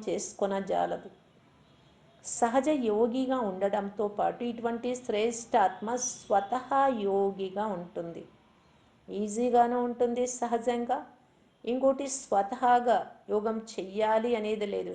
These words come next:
స్వతహాగా ఇంట్లో వాళ్ళు ఎలా గుర్తు ఉంటారు, శరీరం ఎలా గుర్తు ఉందో అలా స్వతహాగా యోగా ఉంటుంది. అందు-, ఎందుకు అంటే ఇటువంటి శ్రేష్ఠాత్మకు బాబా మరియు సేవ ఇదే ప్రపంచం.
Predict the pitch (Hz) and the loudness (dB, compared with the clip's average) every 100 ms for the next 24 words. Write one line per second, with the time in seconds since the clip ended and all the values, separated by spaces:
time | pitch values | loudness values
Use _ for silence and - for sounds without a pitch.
0 | - - 185 - 202 202 202 196 202 202 | -10 -4 -4 -2 0 2 0 -4 -4 -2
1 | 196 190 196 185 196 185 185 - 190 190 | 0 0 0 0 0 -2 -10 -4 -2 -2
2 | 185 185 196 - 185 190 185 180 185 185 | -2 -2 -2 -4 -4 -4 -4 -2 2 2
3 | 180 - - 196 185 196 254 - - _ | 0 -8 -4 -4 -2 -4 -6 -8 -20 _
4 | _ _ - 226 247 - - 180 - 214 | _ _ 0 2 2 0 0 0 0 2
5 | 226 226 247 190 180 185 170 165 170 175 | 2 4 2 0 -2 -4 -6 -8 -10 -6
6 | 175 196 - - - - - 196 240 240 | -4 -4 -8 -14 -20 -20 -8 -4 -2 -2
7 | 190 170 - 160 381 - - - - _ | -2 -2 -6 -6 -6 -14 -20 -20 -20 _
8 | - _ _ _ - - 226 277 277 294 | -20 _ _ _ -20 -10 0 2 2 0
9 | 277 - 220 233 262 - 262 214 - 190 | -6 -2 0 2 0 0 2 2 0 -6
10 | 185 277 220 170 185 202 220 226 277 285 | -4 -6 -4 4 6 6 4 2 0 0
11 | 233 185 196 220 - - 180 190 185 - | -2 -2 -4 -6 -8 -6 -2 0 -2 -6
12 | - - - 202 214 233 247 240 175 175 | -12 -20 -12 -4 2 4 2 0 -6 -4
13 | 170 175 - 180 | -6 -8 -12 -14